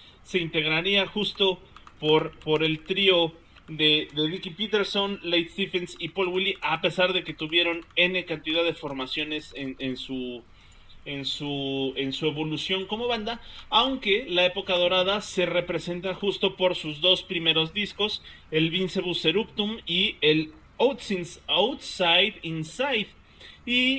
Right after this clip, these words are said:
eh, esos son los dos discos que fundamentalmente tienen un sonido crudo, pesado, rudo, y por los cuales son famosos y, eh, para influenciar a, a, a bandas que le seguían después. ¿De, de, de qué tamaño es, es Blue Cheer?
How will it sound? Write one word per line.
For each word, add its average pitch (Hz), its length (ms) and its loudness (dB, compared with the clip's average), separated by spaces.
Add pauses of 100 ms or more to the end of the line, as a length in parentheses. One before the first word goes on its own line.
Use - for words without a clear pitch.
eh, 170 320 6
esos 196 240 0
son 196 180 -2
los 170 220 -2
dos 185 180 2
discos 190 400 -4
que 165 140 -2
fundamentalmente 165 800 -4
tienen 170 300 -2
un 175 120 -8
sonido 165 540 -4 (100)
crudo, 208 540 0
pesado, 175 840 -2
rudo, 196 540 -2 (420)
y 226 300 -2 (220)
por 165 100 -4
los 160 140 -2
cuales 180 240 -2
son 185 160 -2
famosos 175 680 -4 (600)
y, 156 460 2
eh, 143 180 -6
para 147 220 0
influenciar 156 720 0
a, 135 460 4
a, 135 220 0
a 143 40 2
bandas 160 380 -2
que 160 100 -8
le 139 100 -2
seguían 143 420 -6
después. 135 580 -4
¿De, 175 300 2
de, 208 280 -4
de 269 240 -2
qué 359 140 -2
tamaño 247 640 -2
es, 202 300 -6 (320)
es 185 200 -2
Blue 220 200 -4
Cheer? 196 380 -2